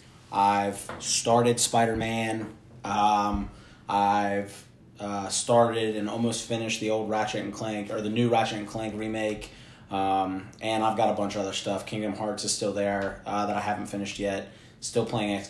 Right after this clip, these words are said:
COM. Uh, so my library is full at the moment, but since we're both playing Outer Worlds, um, we'll kinda touch on it a little bit. Um, I got a little bit further in the story last time we talked. Um, I've effectively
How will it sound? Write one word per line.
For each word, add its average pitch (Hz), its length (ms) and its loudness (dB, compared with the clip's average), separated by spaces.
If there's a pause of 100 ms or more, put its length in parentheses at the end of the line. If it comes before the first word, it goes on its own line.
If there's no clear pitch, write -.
COM. 95 440 -4 (220)
Uh, 98 260 -2
so 101 360 -2
my 160 160 6
library 139 340 10
is 120 140 2
full 107 220 -2
at - 40 -6
the - 60 -8
moment, 98 400 -4
but 101 220 -4
since 202 180 -2
we're 196 60 4
both 180 240 8
playing 139 160 2
Outer 127 260 6
Worlds, 117 400 2 (380)
um, 107 180 2
we'll 120 80 4
kinda 135 220 2
touch 123 240 4
on 113 160 2
it 110 40 0
a - 20 2
little 110 180 0
bit. 107 500 -2
Um, 101 480 -2
I 127 180 6
got 131 180 8
a - 20 6
little 127 160 6
bit 123 120 0
further 123 260 6
in 113 80 0
the 107 60 -2
story 110 640 -2 (380)
last 113 260 8
time 113 140 0
we 107 100 0
talked. 104 560 4 (100)
Um, 101 600 -2
I've 110 160 -2
effectively 117 1120 2